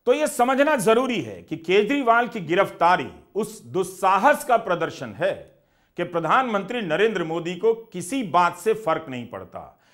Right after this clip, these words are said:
इससे भी नहीं पड़ता कि ईडी के छापे के बाद दूसरे दल के नेता बीजेपी में आ जाते हैं। इससे ईडी की विश्वसनीयता खराब होती है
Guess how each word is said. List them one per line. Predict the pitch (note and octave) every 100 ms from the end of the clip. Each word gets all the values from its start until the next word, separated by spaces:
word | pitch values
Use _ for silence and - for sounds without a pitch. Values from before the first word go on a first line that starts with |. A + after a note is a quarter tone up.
| _ -
इससे | F#3+ G3 - C#4+
भी | C4 A#3
नहीं | G#3+ G#3+
पड़ता | F#3+ E3+ F#3+ G#3+
कि | A#3 F#3+ E3+
ईडी | F3 A3
के | F#3+
छापे | - - D3 D3+ F#3+
के | E3+ D#3+
बाद | C#3+ E3+ F#3+
दूसरे | C3 D#3 F3+ F#3+
दल | D#3 D3+
के | C#3
नेता | C3 C#3+ D#3 F3+ F#3 F3+ - A2+
बीजेपी | F3 A#3 F3+ F3 D#3
में | F3+ G#3+
आ | A3+
जाते | G#3+ E3 - G2+
हैं। | F2+ - _ _ _ -
इससे | F3+ A3+ F#3+
ईडी | G3 B3+
की | B3 A3
विश्वसनीयता | D#3+ E3+ - G#3 G#3 G#3 G#3+ B3
खराब | - D3+ D#3 A3 C#4+
होती | F#3+ F3 C3+
है | G2+ A2+ F3